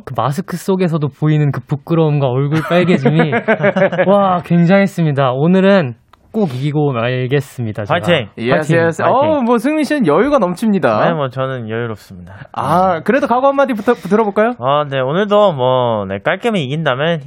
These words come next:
Speaker 3: 이기고 가고, 네, 진다면은, 네, 깔끔하게 패를 인정하고 가겠습니다.
Speaker 2: 아, 또 깔끔하네요, 이분은.
Speaker 1: 네.
Speaker 2: 그러면 깔끔하게 벌칙도 정해주세요, 승민 씨가,
Speaker 3: 아,
Speaker 2: 오늘은.
Speaker 3: 오늘은
Speaker 2: 네.
Speaker 3: 네, 다음 주에 이제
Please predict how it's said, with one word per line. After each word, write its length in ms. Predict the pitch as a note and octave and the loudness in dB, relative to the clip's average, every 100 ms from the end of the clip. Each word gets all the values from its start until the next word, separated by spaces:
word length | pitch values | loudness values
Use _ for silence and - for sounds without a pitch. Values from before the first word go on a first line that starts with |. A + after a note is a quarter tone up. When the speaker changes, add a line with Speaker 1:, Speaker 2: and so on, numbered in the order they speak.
| - | -14
Speaker 3:
이기고 320 | A#2+ C#3 C#3 | -12 -10 -10
가고, 400 | - G#2 B2 C#3 | -8 -6 -4 -6
네, 80 | A2 | -8
진다면은, 720 | G#2+ B2+ C#3 C#3 C3 E3 D3 A#2+ | -10 -4 -2 -2 -2 -2 -2 -8
네, 120 | - G2+ | -14 -4
깔끔하게 640 | C#3+ F3+ G#3 F3+ D3 B2+ | -4 0 0 2 2 0
패를 240 | - G3 E3+ | 0 -2 -2
인정하고 400 | A#2 C3+ C#3+ C3 | -2 -2 0 -2
가겠습니다. 540 | - G#2+ A#2 F#2+ F2 | -6 -12 -12 -14 -10
Speaker 2:
아, 160 | - C#3 | -6 -6
또 80 | - | -4
깔끔하네요, 600 | - C#4 C#4+ D#4+ D4+ A#3+ | -2 0 0 0 2 2
이분은. 520 | F3 E3 D#3+ A2+ D#3 F3+ | 0 -4 -4 -4 -4 -2
Speaker 1:
네. 100 | F3 - - - | -4 -6 -20 -4
Speaker 2:
그러면 220 | G#3+ B3+ | -2 0
깔끔하게 500 | - C#4+ D#4 E4+ D4 | 0 -2 0 0 0
벌칙도 400 | F3+ G3+ E4 - | 0 0 2 0
정해주세요, 440 | G#3+ G#3 F3+ D#3+ | 2 0 0 -4
승민 260 | C#3+ D4+ D#4+ | -2 0 0
씨가, 160 | B2+ C#3 | 2 2
Speaker 3:
아, 240 | C#3 C#3+ | 4 2
Speaker 2:
오늘은. 240 | C#3+ B2+ G#2+ - - | 0 -2 -4 -8 -4
Speaker 3:
오늘은 600 | E3 G#3 A3+ G3+ C3 G#2+ - D3 | 0 2 2 0 -2 -8 -4 0
Speaker 2:
네. 180 | A2+ - | -2 -4
Speaker 3:
네, 60 | A#2 | -10
다음 320 | - F#3 A3 | -2 -2 -2
주에 480 | - F#3+ F3+ E3 D3 | -6 -4 -2 0 0
이제 460 | A#2+ G#2+ G2+ F#2+ | -4 -8 -8 -10